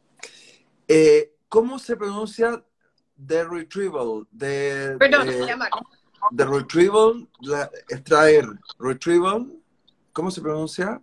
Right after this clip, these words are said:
Speaker 1: Retrieval.
Speaker 2: ¿Qué? ¿De qué?
Speaker 1: Retrieval, ¿está bien pronunciado?
Speaker 2: Retrieval, retrieval, ya.
Speaker 1: Retrieval, ya.
Speaker 2: Sí.
Speaker 1: No, es que soñé, es que
Speaker 2: Retrieval.
Speaker 1: tengo la mala, tengo la, no, no la mala, pero mi, mis profes en Chicago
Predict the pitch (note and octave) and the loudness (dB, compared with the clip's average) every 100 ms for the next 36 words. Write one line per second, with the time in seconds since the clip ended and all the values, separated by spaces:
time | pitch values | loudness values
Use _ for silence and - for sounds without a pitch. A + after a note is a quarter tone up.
0 | - C#3+ C#3+ - D3+ F3+ F#3 - _ _ | -8 -6 -6 -6 -6 -6 -8 -10 _ _
1 | _ G4+ D4 C#5+ - _ _ _ - - | _ -2 0 0 -6 _ _ _ -8 -2
2 | - D3+ D#3+ F3+ G#3 A#3 D4+ E4 _ - | 4 4 6 4 6 2 0 -10 _ -8
3 | D3+ E3+ G3 G#3 G#3+ A3+ C#4 A4+ A#4 C5+ | -6 -6 -6 -6 -2 -2 0 -2 -4 -8
4 | - A#3 F4+ - G#4 G4 - G4+ - _ | -12 -10 -10 -8 -10 -10 -10 -12 -16 _
5 | - C#4 B3 C3+ C#3 C#3 F3+ D3+ A2+ G2 | -16 -10 -8 -6 -6 -2 0 2 0 -4
6 | F#2 A2+ A#2+ G2+ _ _ - D#4+ C#3+ - | -8 -6 -6 -6 _ _ -14 -6 -6 -6
7 | C#3 C#3 C#3+ C3+ D#3+ E3 - - B2 A#2 | -8 -4 -4 -2 -2 -2 -8 -8 -8 -10
8 | - _ _ _ _ _ _ - C3+ C#3+ | -16 _ _ _ _ _ _ 0 4 4
9 | C3+ C#3 D#3 E3 D#3+ - C#3+ C#3 C3+ B2+ | 4 2 2 0 -2 -4 -4 -2 0 0
10 | A#2+ A2+ A2 A2 A2+ A2+ A2 G#2 G2 F#2+ | 0 -4 -6 -4 -4 -4 -4 -4 -6 -6
11 | G2+ G#2 G2+ G#2+ - A#2+ A#2 C3 B2+ B2+ | -6 -6 -6 -6 2 2 2 -2 -2 0
12 | B2 | 2